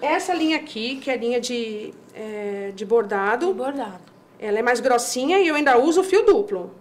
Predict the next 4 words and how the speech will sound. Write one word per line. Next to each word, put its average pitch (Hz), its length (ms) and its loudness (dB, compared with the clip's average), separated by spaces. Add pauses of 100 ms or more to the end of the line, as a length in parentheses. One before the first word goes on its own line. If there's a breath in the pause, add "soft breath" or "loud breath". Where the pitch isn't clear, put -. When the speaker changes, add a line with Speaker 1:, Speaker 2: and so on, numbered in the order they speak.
(100)
Speaker 2:
Tá. 196 140 -6
Speaker 1:
tá? 247 300 2 (460)
Speaker 2:
É. 196 280 -16 (1400 soft breath)
Ótimo. 190 480 -8